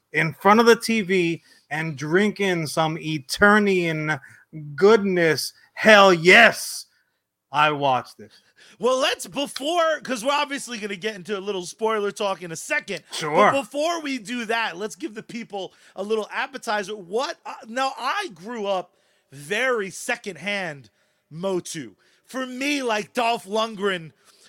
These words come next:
Speaker 2: was my He-Man, and I fucking
Speaker 1: Oof.
Speaker 2: loved it. Grizzlor, what's
Speaker 1: Oh,
Speaker 2: up?
Speaker 1: boy.
Speaker 2: Um, but I had a ton of the action figures thanks to you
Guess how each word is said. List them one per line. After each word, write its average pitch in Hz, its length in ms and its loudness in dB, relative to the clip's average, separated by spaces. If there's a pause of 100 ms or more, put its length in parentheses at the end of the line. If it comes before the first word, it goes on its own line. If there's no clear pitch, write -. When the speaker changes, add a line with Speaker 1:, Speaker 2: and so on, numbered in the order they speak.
Speaker 2:
was 185 240 -4
my 214 240 -2
He-Man, 202 500 -4
and 220 220 -4
I 202 100 0
fucking 220 420 -4
Speaker 1:
Oof. 160 180 0
Speaker 2:
loved 220 380 -2
it. 196 220 -4 (480)
Grizzlor, 220 840 0 (180)
what's 247 460 -2
Speaker 1:
Oh, 262 60 2
Speaker 2:
up? 226 180 2
Speaker 1:
boy. 147 520 -2
Speaker 2:
Um, 233 560 0 (260)
but 349 420 -2
I 220 220 -2
had 208 580 -2 (100)
a 208 140 -2
ton 180 720 -10 (420)
of 185 240 -4
the 185 200 -6
action 214 420 -6
figures 185 420 -10
thanks 208 260 -12
to 202 100 -18
you 214 320 -6